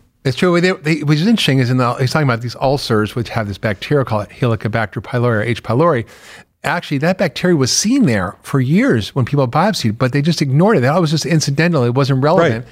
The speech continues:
Speaker 1: And one guy goes, "Well, maybe it is. And let me take a beaker of it. I'm gonna swallow it, give myself an ulcer, and then treat it with an antibiotic and see if I get <laughs> better." And then he won the Nobel Prize. And they all laughed at him. Right?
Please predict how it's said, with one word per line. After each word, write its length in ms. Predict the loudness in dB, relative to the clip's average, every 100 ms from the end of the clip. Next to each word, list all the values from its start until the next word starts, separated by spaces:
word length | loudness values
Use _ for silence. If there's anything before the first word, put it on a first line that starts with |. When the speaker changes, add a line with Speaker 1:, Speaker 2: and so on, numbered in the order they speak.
| -18 -2
Speaker 1:
And 60 |
one 100 | 0
guy 120 | 2 0
goes, 160 | 2
"Well, 260 | 2 0 -2 -18 -8
maybe 280 | -2 0 2
it 80 | 2
is. 320 | 2 2 0
And 240 | 0 0 2
let 100 | 2
me 100 | 2
take 360 | 2 0 -4 -20 _ -2
a 220 | 2 2
beaker 380 | 2 0 2 2
of 100 | 2
it. 60 | 2
I'm 60 |
gonna 120 | 2
swallow 480 | 0 0 2 2 2
it, 220 | 0 0
give 160 | -2 0
myself 560 | 2 0 2 0 2 0
an 80 | 2
ulcer, 400 | 0 0 0 0
and 80 | 0
then 80 |
treat 200 | -2 0
it 60 | 2
with 100 | 2
an 120 | 2
antibiotic 460 | 2 2 2 0 -2
and 100 | -2
see 120 | 0
if 40 |
I 60 | 0
get 180 | 0 0
<laughs> 60 | 0
better." 380 | -2 -8 -12 -12 -14 -6
And 100 | 0
then 80 | 2
he 60 | 2
won 120 | 2
the 60 | 2
Nobel 220 | 2 2
Prize. 300 | 2 2 2
And 40 | 2
they 40 |
all 100 | 2
laughed 340 | 2 0 0 -4
at 80 |
him. 160 | -6 -10 _ _ _ -4
Right? 260 | 0 0